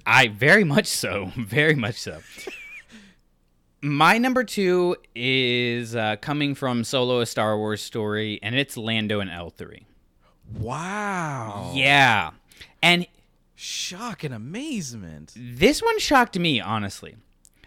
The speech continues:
Speaker 1: because I think that it could have worked if they hadn't put the "is it romantic, is it not" moment in there. Like the, with Kira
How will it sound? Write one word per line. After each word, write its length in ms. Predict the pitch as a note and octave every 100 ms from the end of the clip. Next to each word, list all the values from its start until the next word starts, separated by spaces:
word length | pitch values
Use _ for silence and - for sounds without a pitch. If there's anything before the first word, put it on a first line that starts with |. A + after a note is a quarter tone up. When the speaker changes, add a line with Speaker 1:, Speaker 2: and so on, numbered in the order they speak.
| _ _ _ -
Speaker 1:
because 240 | D3+ D3
I 80 | C#3
think 800 | - _ - F#3+ G3+ - - _ -
that 200 | C3 C3+
it 120 | -
could 240 | - D#3
have 180 | D#3+ B2
worked 300 | A#2+ A#2+ - A#2
if 100 | G#2
they 140 | G#2+
hadn't 460 | - - A#2+ A#2+ G#2
put 260 | B2 A2+
the 320 | A#2 A2 G#2+ - _ -
"is 220 | B2 A2+
it 140 | C3
romantic, 600 | B2 A#2+ A2+ A2+ - G#2+ -
is 200 | A2+ G2+
it 180 | G#2 -
not" 380 | G2+ F#2+ F#2+ F#2+ _ _ _ -
moment 520 | G2+ G#2 G2 F2+ E2+ _ _ -
in 200 | F#2 F2
there. 240 | E2 - _ _ _ _ _ _ _ -
Like 280 | A2+ G2+ -
the, 720 | G#2 G2+ F#2+ F#2+ F#2 F#2 -
with 300 | G2+ G#2+ G#2
Kira 360 | - C#3+ C3